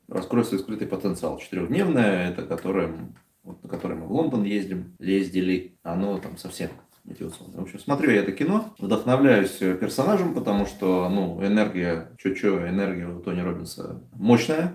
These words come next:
Забегая вперёд, на мероприятии там просто рядом с ним имеет смысл просто рядом просто постоять. Ну, типа, вот он, повибрировать рядом с ним, потому что чувак мощный, у него какая-то болезнь,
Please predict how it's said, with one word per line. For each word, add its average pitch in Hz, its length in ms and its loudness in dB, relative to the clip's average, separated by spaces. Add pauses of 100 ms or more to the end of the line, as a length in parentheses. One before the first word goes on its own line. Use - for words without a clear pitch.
Забегая 98 480 2
вперёд, 101 400 0
на 95 80 0
мероприятии 98 540 2
там 92 240 -2
просто 95 260 -8
рядом 92 240 -4
с - 80 -12
ним 92 180 -2
имеет 90 280 0
смысл - 320 -6
просто 92 260 -10
рядом 90 220 -4
просто - 280 -10
постоять. 87 600 -8
Ну, 92 140 -8
типа, - 280 -20
вот 92 260 -14
он, 87 300 -10
повибрировать 131 800 10
рядом 127 340 6
с 127 120 -2
ним, 131 260 2 (140)
потому 104 180 0
что 98 360 0
чувак 107 380 2 (140)
мощный, 101 520 -2 (220)
у 104 60 -6
него 101 440 4
какая-то 95 440 0
болезнь, 98 500 4